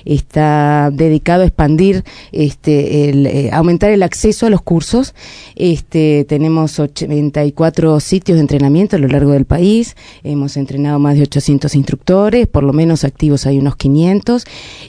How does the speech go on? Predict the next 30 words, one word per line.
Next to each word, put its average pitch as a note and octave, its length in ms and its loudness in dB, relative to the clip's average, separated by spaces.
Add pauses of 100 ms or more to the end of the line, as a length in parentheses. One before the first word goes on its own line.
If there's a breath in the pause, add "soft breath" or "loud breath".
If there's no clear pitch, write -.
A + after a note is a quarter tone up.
y F#3+ 360 2
actualmente G#3+ 840 0
entre, G3+ 400 0
entre F#3 140 2
este F#3+ 260 0
programa D#3+ 380 2
Cerca C#3+ 520 -2
y D#3+ 120 -2
los D#3 120 0
demás E3+ 300 0
hay F3 160 0
más E3+ 180 2
centros C#3+ 440 0
de, C#3 380 -2 (380 loud breath)
de D#3+ 60 0
instrucción D#3+ 540 -2
acreditados C#3+ 560 0
por C#3 140 0
el C3+ 60 -4
Consejo C#3+ 400 -4
Nacional. D3 540 0 (320 loud breath)
Actualmente F#3 640 0
más E3+ 240 0
o E3 60 2
menos D#3+ 220 2
tenés, D3+ 300 0
llevamos D3+ 380 0
unos D#3 160 2
doscientos D#3 600 -2
mil E3 380 0